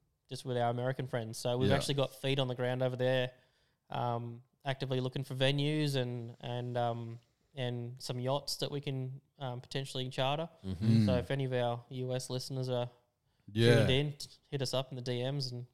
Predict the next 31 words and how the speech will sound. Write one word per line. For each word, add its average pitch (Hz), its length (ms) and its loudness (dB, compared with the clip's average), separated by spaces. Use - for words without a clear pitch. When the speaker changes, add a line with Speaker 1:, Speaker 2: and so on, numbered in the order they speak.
Speaker 1:
give 131 120 -8
us 131 80 -6
some 127 140 -2
advice. 123 400 -2
That'd 120 120 -4
be 123 220 -6
really 123 300 -6
handy. 139 420 -2
<laughs> - 200 -10
Speaker 2:
Yeah, 110 240 4
hundred 101 260 2
percent. 110 460 2
Tag 117 320 6
any 110 160 4
venues 120 600 4
or 98 140 2
anything 117 300 2
like 90 160 0
that 123 280 0
if - 180 -8
you 101 60 -2
think, 98 300 -2
um, 92 340 -2
if - 160 -18
you 104 40 -6
think 98 100 -2
they 87 80 -2
might 90 240 0
help 101 240 -2
for - 140 -6
Miami, 95 520 -2